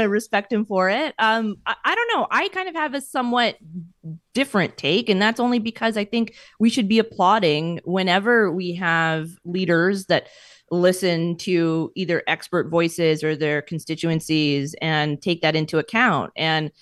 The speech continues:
we are currently in an environment where, you know, because of social media and because everything is sort of, um, positioned for clips and for likes and for ta-, and, you know, for, for hot takes and for their virality,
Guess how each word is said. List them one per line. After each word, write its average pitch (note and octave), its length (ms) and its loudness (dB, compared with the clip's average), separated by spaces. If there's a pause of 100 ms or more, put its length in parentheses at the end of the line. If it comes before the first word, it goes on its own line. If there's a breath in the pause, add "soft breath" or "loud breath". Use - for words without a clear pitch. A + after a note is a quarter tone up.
(240 soft breath)
we F#3 460 0
are F3+ 240 6
currently A3 480 0
in G3 80 4
an F3+ 100 2
environment E3 680 0
where, D#3 260 -2 (160)
you F3 260 -2
know, D#3 120 0
because F3+ 480 -2
of F3+ 100 0
social E3+ 300 2
media E3 360 0
and D3 120 -2
because D#3+ 260 -6
everything F#3 460 -2
is E3 120 -4
sort D#3+ 220 0
of, D3+ 420 0 (100)
um, D3 440 0
positioned E3 720 -2
for E3 680 2 (260 soft breath)
clips - 460 -2
and D#3+ 120 -2
for E3+ 120 -2
likes F3+ 360 2
and D3+ 140 -4
for D#3 80 -2
ta-, - 240 -2
and, E3+ 240 2
you F3+ 60 2
know, D#3+ 120 2
for, D#3+ 260 0
for D#3+ 180 -2
hot - 260 0
takes E3+ 400 -4
and D3+ 220 -4
for D#3 260 2
their D#3 180 2
virality, D#3 840 2